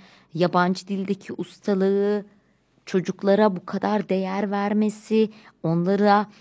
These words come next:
yeni vizyon kazandırması gerçekten ve döneminde kabul görmüş bir insan. Hani o dış görünüşüyle, o marjinalliğiyle de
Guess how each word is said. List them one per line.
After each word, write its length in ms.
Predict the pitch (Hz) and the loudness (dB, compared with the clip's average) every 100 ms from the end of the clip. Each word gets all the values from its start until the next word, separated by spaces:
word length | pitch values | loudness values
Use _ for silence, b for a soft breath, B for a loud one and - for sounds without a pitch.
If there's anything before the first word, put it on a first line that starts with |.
| B B | B B
yeni 360 | 175 165 180 190 | -2 2 2 0
vizyon 440 | 202 180 208 208 | -4 -2 0 0
kazandırması 1000 | 208 202 208 202 196 202 202 202 - 214 214 B - | -2 -4 -2 -2 -2 0 -2 -2 -6 -8 -10 B -6
gerçekten 800 | 226 254 208 - 185 185 196 - _ - | -6 -4 -8 -6 -6 -4 -4 -8 _ 0
ve 160 | 190 175 | 0 4
döneminde 720 | 190 208 214 220 254 285 254 | 2 4 2 2 2 0 -4
kabul 360 | - 190 220 247 | -8 -6 0 0
görmüş 640 | 180 196 190 202 196 - | 2 2 2 0 -2 -6
bir 100 | 160 | -8
insan. 460 | 156 151 - 151 151 B B | -8 -8 -8 -10 -10 B B
Hani 220 | - 170 | -4 -2
o 120 | 165 190 | 0 -2
dış 200 | 202 - | -4 -2
görünüşüyle, 560 | 175 165 170 - 165 | -2 0 -2 -4 -4
o 80 | 165 | -2
marjinalliğiyle 1080 | 160 165 165 175 175 170 165 175 185 202 | -2 -2 -4 -4 -4 -4 -6 -4 -4 -4
de 80 | 185 | -6